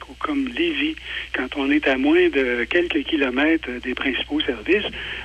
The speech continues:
est-ce que ça justifie qu'on utilise l'automobile pour autant ? Donc ça, je pense que c'est la vraie question.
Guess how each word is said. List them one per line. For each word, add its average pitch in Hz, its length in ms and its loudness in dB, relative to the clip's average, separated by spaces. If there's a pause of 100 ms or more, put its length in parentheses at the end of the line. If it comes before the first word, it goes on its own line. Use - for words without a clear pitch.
est-ce 147 220 -2
que 143 100 0
ça 139 140 0
justifie 127 580 -2
qu'on 120 220 -2
utilise 127 420 -2
l'automobile 123 540 -2
pour 117 240 -10
autant ? 117 200 -10 (220)
Donc 185 220 2
ça, 254 200 2
je - 80 0
pense 226 280 0
que - 180 -2
c'est 151 80 2
la 127 160 -2
vraie 127 300 0
question. 120 400 -8